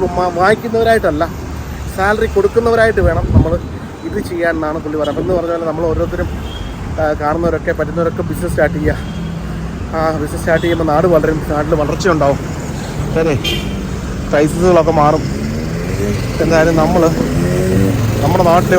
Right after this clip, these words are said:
ഒരു, ഒരു വലിയ വ്യക്തിയുണ്ട്, നമ്മുടെ ബോച്ചയണ്ണൻ. ബോച്ചയണ്ണൻ്റെ, ഏ, ചായക്കടയിലേക്ക്, അല്ല ചായക്കടയിലല്ലോ, ട്രെയിൻ കടയിലേക്ക് നമ്മൾ പോവാണ്. ആ, ഇവിടെ ഇന്ന്, ഇവിടുന്ന് ഇനി എങ്ങോട്ടാണെന്നുള്ള ഈ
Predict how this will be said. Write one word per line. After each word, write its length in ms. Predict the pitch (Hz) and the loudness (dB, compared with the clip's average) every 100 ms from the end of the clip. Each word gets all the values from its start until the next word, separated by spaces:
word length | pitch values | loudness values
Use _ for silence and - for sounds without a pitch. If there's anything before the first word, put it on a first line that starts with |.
| 175 | 6
ഒരു, 140 | 170 165 - - - - - - 156 | 4 2 -2 -6 -8 -6 -6 -4 0
ഒരു 100 | 156 160 | 2 2
വലിയ 160 | 208 185 | 4 2
വ്യക്തിയുണ്ട്, 400 | 175 202 156 165 - - | 2 0 2 0 -4 -6
നമ്മുടെ 200 | 139 147 | -4 0
ബോച്ചയണ്ണൻ. 440 | 151 196 202 170 147 - - - - - - - | 0 0 0 0 -6 -8 -12 -12 -14 -14 -14 -6
ബോച്ചയണ്ണൻ്റെ, 580 | 143 190 - 175 175 160 139 92 - - - | 0 0 2 -2 0 -2 -4 -8 -12 -12 -6
ഏ, 40 | 127 120 - - - - - | -4 -4 -6 -12 -12 -12 -4
ചായക്കടയിലേക്ക്, 540 | 165 185 185 180 165 147 | -2 0 0 0 0 -2
അല്ല 100 | 143 | -2
ചായക്കടയിലല്ലോ, 460 | 156 185 185 156 147 - - - - | -2 0 0 0 -2 -6 -14 -14 -2
ട്രെയിൻ 200 | 175 202 | 0 0
കടയിലേക്ക് 360 | 196 185 180 165 | 0 0 0 0
നമ്മൾ 120 | 156 151 147 | 0 -2 -2
പോവാണ്. 220 | 151 156 - - - - - - - - | -2 -4 -8 -14 -12 -12 -12 -12 -12 -8
ആ, 40 | 131 131 | -4 -2
ഇവിടെ 140 | 135 156 | -2 -2
ഇന്ന്, 120 | 170 147 | -2 -2
ഇവിടുന്ന് 220 | 180 175 | -4 -2
ഇനി 80 | 160 | -2
എങ്ങോട്ടാണെന്നുള്ള 460 | 156 185 160 143 135 | -2 -2 -2 -2 -2
ഈ 20 | 139 | -2